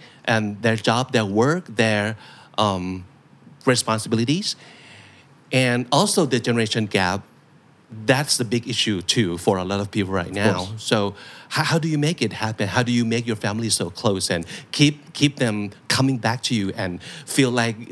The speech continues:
Speaker 1: they can talk to you about anything?
Speaker 2: I told them, I said, "We don't need to be close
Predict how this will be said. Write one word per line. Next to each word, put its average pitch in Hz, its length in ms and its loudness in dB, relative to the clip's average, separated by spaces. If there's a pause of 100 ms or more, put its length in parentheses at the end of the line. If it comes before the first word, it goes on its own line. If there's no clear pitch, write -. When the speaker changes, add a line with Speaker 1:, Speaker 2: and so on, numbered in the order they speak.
(140)
Speaker 1:
they 123 120 2
can 120 180 -2
talk 147 300 -2
to 160 100 2
you 117 80 2
about 98 240 -2
anything? 120 480 -6 (600)
Speaker 2:
I - 80 -10
told 147 280 2
them, 117 120 0
I 107 40 -2
said, 101 320 0
"We 117 100 0
don't 113 320 0
need 113 260 -2
to - 100 -6
be 92 380 -4 (180)
close 107 600 -4